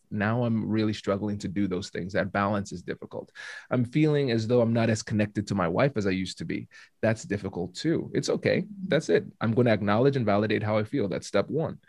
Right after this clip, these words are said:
Then step two, getting curious with compassion, self-directed compassion is an integral part of this equation, because a lot of times we are our own worst enemy when it comes to our self-assessments. We're too critical. And if we're too critical,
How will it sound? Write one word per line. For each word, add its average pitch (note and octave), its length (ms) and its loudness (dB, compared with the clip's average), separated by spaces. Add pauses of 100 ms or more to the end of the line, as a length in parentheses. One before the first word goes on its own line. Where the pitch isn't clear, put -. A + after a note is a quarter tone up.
(300)
Then A#2+ 120 4
step A2 300 2
two, D3 400 4
getting A#2 180 2
curious B2 380 2
with A#2 140 -6
compassion, A2+ 580 -2 (240)
self-directed C#3 800 6
compassion A#2 480 2
is A2 280 0 (340)
an A2+ 220 2
integral D#3 380 8
part B2+ 260 6
of A2 100 0
this G#2 140 2
equation, B2 460 4
because G2+ 240 0
a G#2 40 2
lot C3+ 180 2
of C3+ 60 -2
times A2+ 280 -2
we C3+ 320 4
are G#2+ 220 2
our G#2 200 0
own A2+ 260 -2
worst A2 380 -4 (260)
enemy G#2+ 420 2
when G#2+ 180 -2
it G2+ 100 -6
comes A#2+ 360 -2
to G#2 300 0 (280)
our A2+ 180 2
self-assessments. F#2 920 -4
We're A#2 80 -2
too E3+ 220 2
critical. - 480 -2 (320)
And A#2+ 260 2
if G#2+ 120 4
we're D3 80 4
too D#3 200 2
critical, C#3+ 600 0